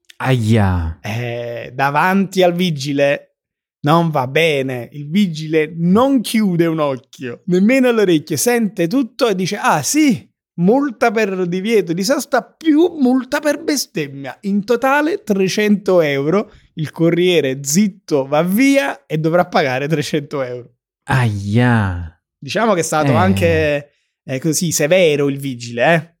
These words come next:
Speaker 1: Sì, è stato severo, ma a questo punto, come spesso si dice, severo ma giusto.
Speaker 2: Giusto.
Speaker 1: Nel senso che se, eh, la legge vuole quello, vuole quello, certo.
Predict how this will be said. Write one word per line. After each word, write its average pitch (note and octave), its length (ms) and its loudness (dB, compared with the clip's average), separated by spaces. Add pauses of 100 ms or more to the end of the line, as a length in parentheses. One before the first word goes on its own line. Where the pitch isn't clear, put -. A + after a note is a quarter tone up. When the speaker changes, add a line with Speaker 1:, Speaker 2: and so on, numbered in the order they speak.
Speaker 1:
Sì, A3 720 0
è D#3 120 -2
stato C3+ 400 -2
severo, F#3 800 2
ma C3+ 260 0
a B2 80 -2
questo C#3 340 -6
punto, A2+ 300 -2
come A#2+ 260 2
spesso A2+ 460 -2
si C3 160 -4
dice, C3 320 0
severo A#2+ 460 2
ma G2 160 2
giusto. B2 460 -2
Speaker 2:
Giusto. D#3+ 260 2
Speaker 1:
Nel C3 160 4
senso C3+ 680 0 (540)
che B2 340 0 (280)
se, - 640 -2
eh, B2 340 2
la A#2+ 140 2
legge A2+ 340 2
vuole D3+ 220 2
quello, C3 420 2
vuole G#2+ 180 0
quello, G#2 540 0
certo. G#2+ 560 -4